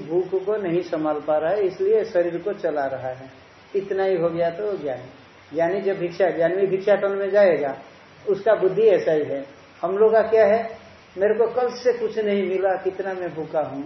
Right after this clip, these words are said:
इतना ही अंतर हो गया, हम अज्ञानी बन गए। तो ये बार बार विचार करने से,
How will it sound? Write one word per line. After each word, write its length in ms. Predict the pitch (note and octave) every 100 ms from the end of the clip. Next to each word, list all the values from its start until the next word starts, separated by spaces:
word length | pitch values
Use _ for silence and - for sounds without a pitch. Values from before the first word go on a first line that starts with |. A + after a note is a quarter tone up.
| F3+
इतना 280 | F#3+ G3 G3
ही 120 | A3
अंतर 340 | G3 E3+ F3 D3+
हो 80 | D3+
गया, 200 | F#3 E3+
हम 180 | E3+
अज्ञानी 360 | D#3+ D3+ D#3 D3
बन 260 | D3+ D#3 D#3
गए। 180 | E3+ F3+ - - - - - - C#4+ C#4 - - - - - - - - - - -
तो 60 |
ये 80 | E3+
बार 320 | D#3 E3+ F3
बार 240 | E3+ E3 E3
विचार 300 | D#3+ E3+ E3+
करने 280 | E3+ F3+ F3+
से, 160 | E3+